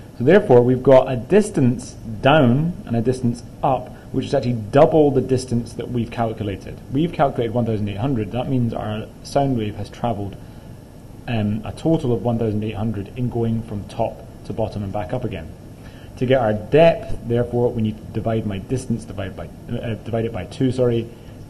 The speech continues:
to get nine hundred meters. So be very, very careful with this step here. You would get one mark really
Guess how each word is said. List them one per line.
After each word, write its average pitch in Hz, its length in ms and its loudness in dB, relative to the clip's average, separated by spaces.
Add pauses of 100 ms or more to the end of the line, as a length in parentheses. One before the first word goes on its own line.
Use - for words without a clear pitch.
(160)
to 113 100 -4
get - 220 -4
nine 107 320 0
hundred 98 300 -4
meters. 85 360 -10
So 101 120 -12
be 101 160 -8
very, 127 440 0
very 139 280 2
careful 127 680 0 (300)
with 98 140 -8
this 110 200 -4
step - 320 -4
here. 135 400 2 (800)
You 127 220 4
would 139 180 4
get 127 460 4
one 131 380 2
mark 135 520 2
really 123 540 2